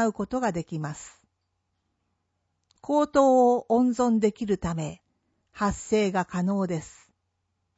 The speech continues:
癌の大きさや場所にもよりますが、飲み込みのリハビリテーションが必要なこともあります。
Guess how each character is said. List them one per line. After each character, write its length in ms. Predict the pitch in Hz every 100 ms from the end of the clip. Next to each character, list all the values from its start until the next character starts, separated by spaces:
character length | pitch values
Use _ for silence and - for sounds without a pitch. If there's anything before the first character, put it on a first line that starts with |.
| _ _ _ _ _ _ _ -
癌 300 | 262 311 262
の 260 | 185 190
大 80 | 226
き 100 | -
さ 200 | - 196
や 180 | 190 190
場 120 | 180
所 160 | - 262
に 120 | 254
も 140 | 185
よ 120 | 160
り 120 | 165 180
ま 120 | 180
す 140 | -
が、 240 | 170 156 _ _ _ _ _ _ _ _ -
飲 100 | 214
み 120 | 226
込 140 | 233 233
み 120 | 214
の 140 | 208
リ 80 | 185
ハ 180 | 190 240
ビ 140 | 262
リ 160 | 269 262
テ 220 | 285 269
ー 20 |
シ 140 | 220 185
ョ 40 |
ン 100 | 170
が 100 | 165
必 300 | 170 - -
要 200 | 262 247
な 120 | 233 220
こ 160 | 226
と 140 | 277 277
も 160 | 190
あ 80 | 160
り 120 | 156
ま 180 | 147 147
す。 300 | - -